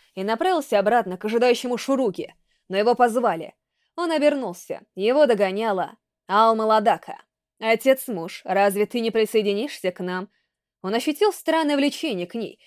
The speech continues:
почти такое же сильное, как совокупление, только другое. Он не мог понять этого чувства.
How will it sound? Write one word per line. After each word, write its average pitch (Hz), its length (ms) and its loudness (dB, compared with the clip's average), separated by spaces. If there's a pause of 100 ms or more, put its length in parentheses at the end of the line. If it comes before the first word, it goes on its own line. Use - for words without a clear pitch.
(120)
почти 196 260 -4
такое 277 300 2
же 220 100 2
сильное, 226 360 -4
как 226 160 -6
совокупление, 254 800 -2 (240)
только 262 300 6
другое. 233 560 0 (280)
Он 220 100 -4
не 262 100 0
мог 403 160 0
понять 277 280 0
этого 247 240 4
чувства. - 540 -10